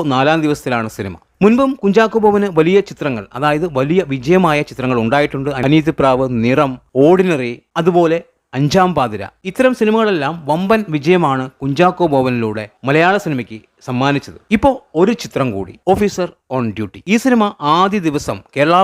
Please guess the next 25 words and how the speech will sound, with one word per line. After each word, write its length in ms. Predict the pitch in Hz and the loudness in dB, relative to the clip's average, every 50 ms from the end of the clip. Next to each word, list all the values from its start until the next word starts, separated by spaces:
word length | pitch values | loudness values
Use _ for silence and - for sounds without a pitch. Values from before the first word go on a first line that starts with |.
| 175 165 | 2 0
ബോക്സ് 240 | 170 156 - - 160 | 0 -2 -2 -2 -4
ഓഫീസിൽ 320 | 156 - 151 143 - 151 143 139 | -4 -2 -4 -4 -4 -4 -4 -4
നിന്ന് 160 | 139 135 135 123 | -4 -4 -2 -2
നേടിയെടുത്ത 380 | 120 123 135 135 117 107 - - - | -2 -2 -2 -2 -4 -6 -8 -4 -4
കളക്ഷൻ 320 | 120 120 - - 151 123 117 127 | -4 -2 -2 -4 -4 -4 -2 -2
എന്ന് 140 | 113 113 107 - 107 | -2 -2 -2 -2 -4
പറയുന്നത് 340 | 104 107 104 101 104 127 175 - - _ - _ - _ _ - | -4 -4 -4 -2 -2 -2 -4 -4 -8 _ -20 _ -20 _ _ 2
ഒരു 260 | 147 180 226 240 240 - - | 4 4 4 4 0 -2 0
കോടി 280 | 147 143 139 135 135 131 - - 123 117 | 0 2 2 0 -2 -6 -10 -8 -4 -2
നാൽപ്പത് 460 | 123 139 156 160 - - 170 165 156 147 131 | 0 0 0 -2 -2 -4 -4 -2 -2 -2 -2
ലക്ഷം 260 | 123 - - 135 127 113 | -4 -4 -6 -6 -4 -4
രൂപയ്ക്ക് 320 | 117 107 110 - - 110 101 - 110 | -4 -6 -6 -10 -14 -16 -16 -14 -10
മുകളിലാണ്. 420 | 107 98 113 110 101 87 - - - _ _ _ - | -8 -6 -6 -6 -6 -8 -12 -16 -20 _ _ _ -2
തീർച്ചയായും 440 | - 196 214 285 277 240 226 247 233 - | -2 -2 2 2 2 4 4 2 2 2
സിനിമയ്ക്ക് 280 | 190 180 185 175 185 - - | 2 2 2 2 0 -2 0
പോസിറ്റീവ് 400 | 151 156 156 - - - 175 165 151 | 0 0 0 -2 -2 -2 0 0 0
വന്നതുകൊണ്ട് 380 | 135 135 143 147 151 156 156 151 143 | -2 -2 -2 -2 -2 -2 -2 -2 -4
തന്നെയാണ് 340 | 139 135 135 127 120 117 120 123 117 | -2 -2 -2 -2 -4 -4 -4 -6 -8
ഇത്രയും 280 | - - 120 131 127 120 - - | -8 -6 -4 -4 -4 -2 -2 -2
കളക്ഷൻ 340 | 127 131 - - - 127 98 98 - _ _ _ _ - | -2 -2 0 0 -2 -2 -2 -6 -16 _ _ _ _ -2
ഈ 60 | 165 170 - | -2 0 2
സിനിമ 200 | 165 139 131 127 123 - 117 117 | 2 2 2 2 0 0 0 0
നേടിയെടുത്തത്. 500 | 117 120 123 127 117 98 - 95 85 82 - _ _ _ _ _ - - | 2 2 2 2 0 -2 -6 -10 -14 -16 -18 _ _ _ _ _ -2 0
സാധാരണഗതിയിൽ 680 | 175 185 220 240 247 247 247 240 233 214 233 233 240 226 - - 147 160 | 2 2 2 2 2 0 0 0 0 0 -2 -4 -6 -6 -2 0 2 2
ആദ്യ 140 | 180 190 | 2 2